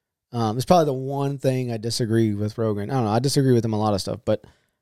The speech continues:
how he says Austin is, the mayor is making an impact on the homeless, and Austin's a,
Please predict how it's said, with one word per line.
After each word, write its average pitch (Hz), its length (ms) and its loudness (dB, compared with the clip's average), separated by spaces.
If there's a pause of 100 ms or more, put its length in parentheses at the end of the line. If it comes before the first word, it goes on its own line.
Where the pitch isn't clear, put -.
(280)
how 135 220 2
he 131 80 -2
says 139 420 2
Austin 127 400 -2
is, 104 280 2 (420)
the 123 140 0
mayor 127 320 0
is 110 100 -4
making 117 320 -4
an 107 80 0
impact 110 440 0
on 110 120 -2
the 101 60 -4
homeless, 110 500 -2
and 98 220 -6 (260)
Austin's 120 460 0
a, 104 240 0